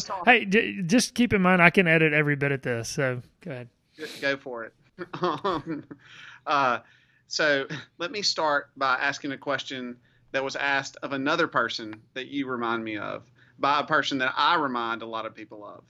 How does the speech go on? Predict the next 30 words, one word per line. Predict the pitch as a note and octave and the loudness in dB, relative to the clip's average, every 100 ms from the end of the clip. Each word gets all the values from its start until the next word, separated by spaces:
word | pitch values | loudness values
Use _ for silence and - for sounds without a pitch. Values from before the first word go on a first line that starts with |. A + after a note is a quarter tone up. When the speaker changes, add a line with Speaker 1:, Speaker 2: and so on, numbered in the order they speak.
| _ _ _ - _ _ _ B2+ | _ _ _ -20 _ _ _ -6
Speaker 1:
Um, | A#2 G#2+ G#2+ G#2+ _ _ - | -4 -4 -6 -12 _ _ -12
to | |
quote | - E3 E3 | -2 2 2
Michael | E3 D#3+ E3 | 2 0 -2
Scott | - - A#2 A2+ A#2+ _ - | -4 -2 0 0 -4 _ -16
to | - | -12
Toby, | - C#3+ C3+ A2+ G2+ _ _ - - - | -2 0 0 -4 -12 _ _ -20 -18 -6
<laughs> | E3+ - F3+ - - | -6 -2 -6 -6 -12
"Why | C#3 D3+ F#3 | 0 2 4
are | D3+ C3+ | 4 2
you | A#2 | 0
the | A2+ | -8
way | A2+ A2 | -6 -6
you | G#2 G2+ | -6 -10
are?" | G2 - E3 - F3 G3+ - | -10 -4 -4 -2 -4 -6 -8
<laughs> | G#3+ - G3 - - G#3+ - _ _ _ _ _ _ _ _ - - D3 F#3+ | -8 -8 -12 -12 -16 -16 -18 _ _ _ _ _ _ _ _ -18 -14 -12 4
No. | G#3+ C#3 A#2+ - - - | 8 8 6 0 -12 -14
Okay, | D#3+ E3+ D3+ - | -4 -2 -2 -6
John. | C3+ - | -8 -8
<laughs> | D#3 - D#3+ - D3 - - - - | -10 -10 -16 -12 -14 -12 -16 -16 -8
Speaker 2:
That, | - A3 | -2 0
that | F3+ A3 | 4 6
is, | G#3 G3 D#3+ | 10 8 8
Speaker 1:
Uh, | C3+ - | 4 -2
Speaker 2:
that's | - E3+ F3+ | 0 0 0
one | F3+ | -2
of | D#3+ | 0
the, | C#3+ C3+ C#3+ | -2 -6 -8
the | |
best | C3 C3 B2+ - | -2 -2 -2 -6